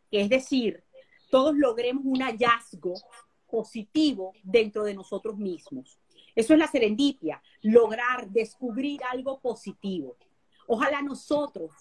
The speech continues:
en este momento histórico, logremos la serendipia y logremos, lo, logremos encontrar y descubrir algo positivo, aunque suena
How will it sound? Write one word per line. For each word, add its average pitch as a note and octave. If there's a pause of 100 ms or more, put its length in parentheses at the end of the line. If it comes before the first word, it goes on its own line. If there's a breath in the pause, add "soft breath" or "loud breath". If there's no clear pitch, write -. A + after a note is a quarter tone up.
(140)
en G3
este G#3
momento A3
histórico, C4 (120)
logremos A#3+
la C4+
serendipia F#3
y A3
logremos, G#3+
lo, G3+ (120)
logremos G#3 (300 loud breath)
encontrar A3+
y C#4
descubrir B3+ (300)
algo C#4+
positivo, A#3+
aunque G#3
suena C4